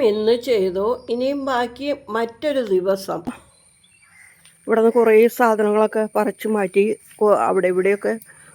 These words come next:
കുറച്ച് കാച്ചിലൊക്കെ കിടന്നതൊക്കെ പറിച്ചെടുത്തു. അപ്പോ പറിച്ചെടുത്തതൊക്കെ ഞങ്ങള് വീട്ടിലേക്ക് കൊണ്ടുപോയി ട്ടോ.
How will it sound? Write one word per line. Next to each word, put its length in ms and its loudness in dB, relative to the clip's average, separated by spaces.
കുറച്ച് 340 -2
കാച്ചിലൊക്കെ 840 0
കിടന്നതൊക്കെ 760 -2
പറിച്ചെടുത്തു. 880 -4
അപ്പോ 240 -8
പറിച്ചെടുത്തതൊക്കെ 800 2
ഞങ്ങള് 320 0
വീട്ടിലേക്ക് 800 2
കൊണ്ടുപോയി 680 0
ട്ടോ. 220 -10